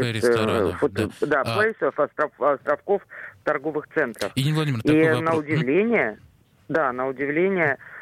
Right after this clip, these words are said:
Speaker 1: эм, действительно, диалог пошёл конструктивно, и власть не сказала «нет»,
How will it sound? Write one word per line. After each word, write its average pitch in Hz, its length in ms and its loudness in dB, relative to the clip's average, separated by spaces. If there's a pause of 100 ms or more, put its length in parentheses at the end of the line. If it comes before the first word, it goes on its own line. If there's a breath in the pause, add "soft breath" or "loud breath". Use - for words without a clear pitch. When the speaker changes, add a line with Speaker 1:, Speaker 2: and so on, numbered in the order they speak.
(160 loud breath)
Speaker 1:
эм, 123 680 -2
действительно, 139 840 -2
диалог 139 340 -2
пошёл 143 300 -4
конструктивно, 180 960 -2 (360 loud breath)
и 151 200 2
власть 151 240 0
не 151 100 -8
сказала 165 460 -2
«нет», 143 320 -4